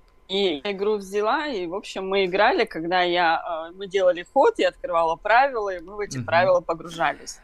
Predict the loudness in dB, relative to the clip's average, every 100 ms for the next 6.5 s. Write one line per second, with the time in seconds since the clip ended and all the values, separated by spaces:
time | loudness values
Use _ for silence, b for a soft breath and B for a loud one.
0 | -18 -8 -6 -6 0 0 0 -2 -6 -4
1 | -6 -6 -8 -6 -8 -8 -8 -8 -4 -2
2 | -2 -2 -4 -6 -10 -10 -8 -8 -6 -8
3 | -8 -12 -12 -12 -16 -18 -20 -20 -20 B
4 | B B B -20 _ 0 2 4 6 8
5 | 6 4 -4 -4 2 2 0 -2 0 0
6 | 4 4 4 0 -6